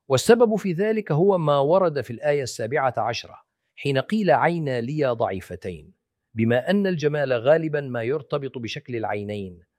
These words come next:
وخاصة في الثقافات شرق الأوسطية، فإن العيون القوية أو العيون الضعيفة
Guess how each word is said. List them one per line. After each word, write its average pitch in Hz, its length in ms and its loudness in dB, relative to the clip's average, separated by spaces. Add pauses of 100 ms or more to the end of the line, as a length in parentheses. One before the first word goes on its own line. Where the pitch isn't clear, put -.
(260)
وخاصة 165 600 2
في - 80 -12
الثقافات 139 640 -4
شرق 139 320 -6
الأوسطية، 117 760 -8 (320)
فإن 147 300 -4
العيون 123 500 0
القوية 127 640 -6 (240)
أو 127 160 4
العيون 120 460 -2
الضعيفة 127 640 -2